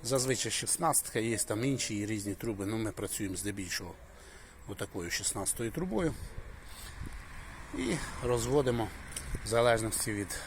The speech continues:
площі, там може ділитися на декілька, так сказати, жил це все, спіралів. Ну, тому що завжди як піче крутим равликом це. По-українськи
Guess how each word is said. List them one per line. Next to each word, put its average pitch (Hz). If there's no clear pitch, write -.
площі, 135
там 98
може 107
ділитися 104
на 95
декілька, 104
так 90
сказати, 107
жил 113
це 117
все, 95
спіралів. 110
Ну, 127
тому 113
що 104
завжди 104
як 95
піче 104
крутим 104
равликом 95
це. -
По-українськи 113